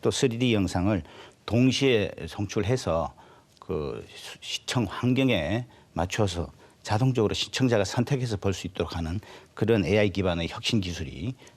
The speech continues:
에, 또 이제 선보일 거고요. 그리고 또 우리 콘텐츠가 해외 진출을 하기 위해서는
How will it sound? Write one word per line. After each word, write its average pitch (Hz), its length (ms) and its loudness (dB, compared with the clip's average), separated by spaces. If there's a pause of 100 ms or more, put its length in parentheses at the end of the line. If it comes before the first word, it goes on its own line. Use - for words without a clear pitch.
에, 131 320 -8
또 65 240 -8
이제 - 240 -18
선보일 90 420 0
거고요. - 480 -4 (560)
그리고 110 280 2
또 104 320 4 (360)
우리 110 420 2 (720)
콘텐츠가 131 640 2
해외 147 380 6
진출을 123 640 2
하기 117 200 0
위해서는 104 400 2